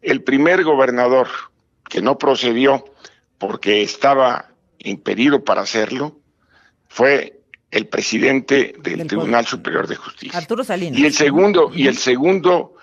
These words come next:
Speaker 1: gobernador, entre comillas, que ellos están designando, es una persona también inelegible. Independientemente de esto, ellos están realizando actos vandálicos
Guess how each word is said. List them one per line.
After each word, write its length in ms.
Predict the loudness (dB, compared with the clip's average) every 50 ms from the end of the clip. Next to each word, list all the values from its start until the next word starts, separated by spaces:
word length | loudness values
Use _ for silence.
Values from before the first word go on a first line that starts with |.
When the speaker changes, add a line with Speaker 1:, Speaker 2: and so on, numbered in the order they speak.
| -20 _ _ _ -4
Speaker 1:
gobernador, 640 | 0 2 4 4 4 2 2 2 2 4 4 4
entre 280 | 2 2 2 0 0 2
comillas, 960 | 2 2 2 2 2 0 0 0 -2 -4 -6 -10 -12 -14 -16 -16 -18 -18 -20 _ _ _ _ _ _ -20 -20 -20 -20 -14 _ -4
que 140 | 0 0
ellos 220 | 2 2 2 0 -2
están 280 | -2 0 2 2 2
designando, 680 | 2 0 0 -2 0 0 0 0 2 2 0 0 0 -2 -8 _ _ _ _ _ _ _ _ _ _ _
es 300 | -2 -2 0 0 -2 -6 -14 _ -4
una 300 | 0 2 2 2 2 2
persona 520 | 0 0 0 0 0 0 2 0 -2 -4 -4
también 640 | -2 0 0 0 -2 -2 0 0 0 0 0 -4 -6 -6
inelegible. 1080 | -4 -2 0 2 2 2 2 2 0 -2 -4 -4 -4 -2 -2 -4 -4 -6 -8 -14 _ _ _ _ _ _ _ _ _ _ _ _ _ _ _ -20 -20 -20 -20 -20 -20 -20 _
Independientemente 1040 | -4 0 2 2 2 2 2 2 2 2 2 2 2 2 2 0 0 0 0 0 2
de 260 | 2 2 2 2 2
esto, 400 | 0 0 -4 -4 -2 -2 -2 -2 -6 -16 _ _ _ _ _ _ _ _ _ -20 -20 _ _ _ _
ellos 360 | -2 0 2 2 2 2 0 -2
están 340 | -4 -2 0 0 2 2
realizando 720 | 2 2 2 0 -2 -2 0 0 0 0 0 0 0 0 0
actos 420 | 0 -2 -2 -2 -2 -4 -4 -2 -2
vandálicos 1120 | -4 -4 -4 -4 -2 0 0 0 0 -2 -6 -6 -4 -4 -4 -4 -4 -8 -18 -20 _